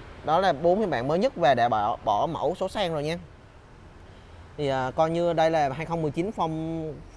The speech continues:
form mới và cũng là, à, form cuối cùng của phiên bản số sàn nha anh chị. Đó. Từ vô lăng nha, cứ con số còn rất là mới, mới tinh luôn. Xe này xe đi gia đình thôi nha anh chị,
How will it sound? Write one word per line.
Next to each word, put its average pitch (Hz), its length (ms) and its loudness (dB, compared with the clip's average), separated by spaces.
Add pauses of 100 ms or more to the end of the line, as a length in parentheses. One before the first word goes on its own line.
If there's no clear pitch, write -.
(180)
form 165 220 -4
mới 196 340 0
và 147 360 -4
cũng 123 180 -6
là, 170 100 -2
à, 131 300 -4 (1500)
form 165 180 0
cuối 190 200 2
cùng 170 300 4
của 123 300 0
phiên 185 120 -2
bản 113 160 -4
số 165 140 -4
sàn 190 200 -2
nha 143 100 -2
anh 147 100 -4
chị. 113 200 -2 (360)
Đó. 131 100 -14 (840)
Từ 160 180 4
vô 160 200 4
lăng 170 200 0
nha, 170 120 -2
cứ 175 200 -4
con 180 160 0
số 160 160 0
còn 151 180 -4
rất 190 100 -4
là 190 120 -2
mới, 143 240 -2
mới 160 160 -2
tinh 196 200 -2
luôn. 175 180 0 (420)
Xe 165 120 -4
này 156 160 -2
xe 165 160 -2
đi 165 120 -2
gia 170 100 2
đình 170 160 2
thôi 151 120 -2
nha 165 40 -4
anh 160 60 -6
chị, 117 220 0